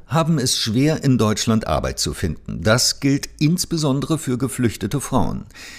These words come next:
Die Mehrheit der geflüchteten Frauen, die im Zuge der Masseneinwanderung von zweitausendfünfzehn nach Deutschland kamen, ist nicht erwerbstätig. Warum das so ist und wie sich die Erwerbsbeteiligung geflüchteter Frauen entwickelt hat,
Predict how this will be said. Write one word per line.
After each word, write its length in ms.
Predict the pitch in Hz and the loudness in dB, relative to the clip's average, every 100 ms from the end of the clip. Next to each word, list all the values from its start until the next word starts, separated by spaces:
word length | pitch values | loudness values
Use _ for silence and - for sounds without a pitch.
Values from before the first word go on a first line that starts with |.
| - - | -20 -2
Die 80 | 95 | 4
Mehrheit 640 | 98 180 226 143 85 73 | 6 8 6 4 0 0
der 80 | 98 | 0
geflüchteten 680 | 98 - 160 202 - 170 139 | 0 0 2 2 2 2 0
Frauen, 460 | - 127 165 120 82 | 2 2 4 4 4
die 80 | |
im 160 | 95 107 | 2 2
Zuge 300 | - 180 156 | 2 2 4
der 100 | 110 | 6
Masseneinwanderung 1160 | 90 90 165 - 180 - 107 104 104 98 95 90 | 6 4 2 2 0 2 4 6 6 4 4 2
von 220 | - 90 | 2 0
zweitausendfünfzehn 1040 | - 92 92 85 87 - 160 185 - 98 80 | 2 0 0 0 0 0 0 0 0 0 0
nach 140 | 78 | 0
Deutschland 460 | 113 139 - 98 - | 0 0 2 2 2
kamen, 380 | 92 90 123 131 - - | 2 2 2 -2 -10 -6
ist 320 | 139 117 - - | 0 0 0 -6
nicht 500 | - 107 127 160 - | 0 4 4 4 0
erwerbstätig. 920 | 175 185 180 - - - - 67 - - _ 82 | -2 0 0 -2 -6 -6 -8 -12 -16 -20 _ 0
Warum 460 | 90 80 104 208 208 | 0 2 4 6 6
das 220 | 110 - | 6 4
so 80 | 101 | 0
ist 360 | 139 160 - - - - | 0 -2 -4 -10 -12 4
und 240 | 151 104 | 6 6
wie 120 | 127 202 | 4 2
sich 220 | 202 185 | 2 0
die 140 | 147 | 2
Erwerbsbeteiligung 1040 | 120 110 131 - - 156 131 135 139 131 123 | 2 4 2 0 -2 -2 2 2 4 4 4
geflüchteter 580 | 117 143 143 131 120 | 0 0 0 0 0
Frauen 320 | 104 - 110 101 | 0 2 2 2
entwickelt 640 | 90 - 123 - 131 - | 0 0 0 2 2 4
hat, 200 | 110 - | 0 0